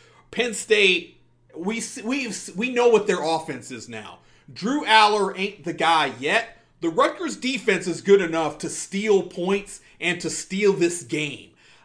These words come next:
I'm not saying Rutgers is gonna win this game. Penn State will win the game, but Rutgers is gonna hang around in this, and it's gonna be an ugly Big Ten game that winds up seventeen to seven or something ridiculous like that, and the game's probably over in two and a half hours.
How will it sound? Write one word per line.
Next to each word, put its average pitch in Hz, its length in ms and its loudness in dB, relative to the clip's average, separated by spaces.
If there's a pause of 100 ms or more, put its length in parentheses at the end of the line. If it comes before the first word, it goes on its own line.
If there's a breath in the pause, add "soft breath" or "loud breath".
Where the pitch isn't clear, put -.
(120 soft breath)
I'm 302 220 4
not 269 180 0
saying 190 320 0
Rutgers 175 360 -2
is 143 120 -8
gonna 135 180 -6
win 131 220 -6
this 131 160 -8
game. 147 200 -8
Penn 247 200 -6
State 208 320 2
will 156 180 -2
win 165 220 -6
the 156 60 -6
game, 143 340 -6 (260 loud breath)
but 170 180 -8
Rutgers 302 440 0
is 277 160 -6
gonna 220 200 0
hang 196 300 0
around 170 400 -4
in 160 140 -6
this, 151 240 0
and 156 80 -8
it's 156 120 -6
gonna 156 200 -4
be 143 140 -2
an 127 200 -10
ugly 214 600 0 (320 loud breath)
Big 208 320 0
Ten 202 440 -6
game 156 600 -8 (220 loud breath)
that 135 240 0
winds 160 420 2
up 151 160 0
seventeen 202 920 -4
to 196 80 2
seven 147 840 -4 (180 loud breath)
or 127 200 -8
something 190 580 -4
ridiculous 160 640 -4
like 135 300 -4
that, 143 200 -4
and 139 60 -14
the 131 60 -12
game's 151 260 -4
probably 175 480 -2
over 147 300 -2
in 127 80 -12
two 151 180 -8
and 139 80 -8
a 127 60 -6
half 135 320 -8
hours. 123 320 -8